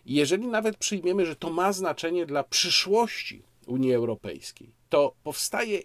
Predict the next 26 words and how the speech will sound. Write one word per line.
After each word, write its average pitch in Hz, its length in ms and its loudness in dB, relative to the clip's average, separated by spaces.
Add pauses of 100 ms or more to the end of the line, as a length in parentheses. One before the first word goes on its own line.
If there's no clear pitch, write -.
(140)
jedno 180 360 0
zasadnicze 160 580 -6
pytanie. 69 460 -12 (840)
Czy 180 400 6
m-, 120 300 -6 (140)
znów 165 720 -2
tę 220 260 2
sprawę, 110 720 -2 (160)
tak 139 160 -4
jak 135 200 -2
wiele 139 260 2
innych 190 520 0
spraw, - 440 -8 (460)
trzeba 277 360 4
załatwiać 190 480 -2
polskimi 165 520 -4
rękami? 131 480 -6 (120)
To 147 120 -2
znaczy, 160 440 -2 (380)
czy 131 380 0 (340)
ten 254 240 4
pretekst, 127 680 2
bo 131 120 0
jednak 160 360 0
pretekstem 151 680 2
do 139 420 4